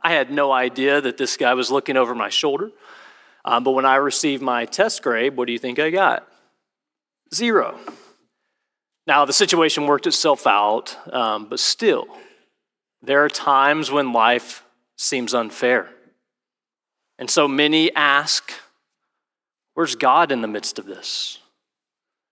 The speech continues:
How could he allow injustices? How could he allow such an injustice to happen to me?" So how come the righteous suffer while the wicked seemingly get away with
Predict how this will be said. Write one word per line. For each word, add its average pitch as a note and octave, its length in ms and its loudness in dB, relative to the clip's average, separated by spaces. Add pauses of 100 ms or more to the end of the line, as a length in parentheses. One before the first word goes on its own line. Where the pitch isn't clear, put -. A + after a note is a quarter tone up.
(240)
How D3+ 160 0
could D3 140 -6
he D#3+ 120 -6
allow C3 840 -2 (320)
injustices? C#3+ 800 -4
How E3 160 2
could F3+ 120 -4
he E3 80 2
allow D3+ 340 2
such F3 300 -2
an E3 80 -4
injustice D3+ 640 -2
to F3 120 0
happen D3+ 540 -2 (480)
to - 160 -6
me?" E3 400 -10 (1400)
So - 140 -8
how F3 180 2
come F#3 360 0
the C#3 120 0
righteous C#3+ 420 -2
suffer - 580 -4 (1300)
while C3 180 2
the B2+ 100 -2
wicked C#3+ 400 0
seemingly D3+ 540 2
get C3 160 0
away C3 300 4
with B2 320 -4